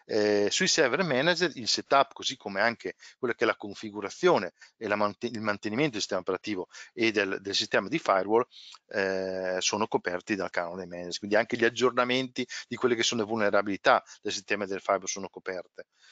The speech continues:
e vi assicuro che ne esce una quasi tutti i mesi di C V E con livello grave, quindi dal sette in su. Eh, i Managed e Managed Plus montano sempre il firewall del sistema operativo, che sia Firewall D piuttosto che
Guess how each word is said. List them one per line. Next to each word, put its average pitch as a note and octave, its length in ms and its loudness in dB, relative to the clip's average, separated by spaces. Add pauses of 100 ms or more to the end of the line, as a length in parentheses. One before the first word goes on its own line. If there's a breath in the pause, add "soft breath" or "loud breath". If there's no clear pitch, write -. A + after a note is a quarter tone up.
(160 soft breath)
e A2 280 -2
vi G#2 80 -4
assicuro B2 400 0
che G#2+ 200 0
ne A2+ 160 2
esce A#2 280 4
una C3 280 0
quasi A2+ 280 0
tutti - 180 -14
i G#2 60 -4
mesi F#2 360 -8 (140)
di - 80 -18
C G#2+ 140 -2
V G#2 160 2
E A2 80 0
con G2+ 140 -8
livello G2 280 0
grave, G2+ 480 2 (160 loud breath)
quindi G2+ 220 -6
dal F#2 160 2
sette - 460 0
in G2+ 120 -16
su. - 260 -10 (640 loud breath)
Eh, G2+ 1000 2
i E3 360 2 (380)
Managed A#2 420 0
e G2 60 -6
Managed A2+ 340 0
Plus D3 400 2
montano B2 540 0
sempre G#2+ 640 0 (240)
il A#2+ 120 -8
firewall A#2 340 4
del F#2 80 -4
sistema F#2+ 220 -4
operativo, F#2 500 -8
che - 120 -14
sia F#2 220 -6
Firewall F2 360 -12
D G2 160 -16
piuttosto - 320 -14
che - 160 -14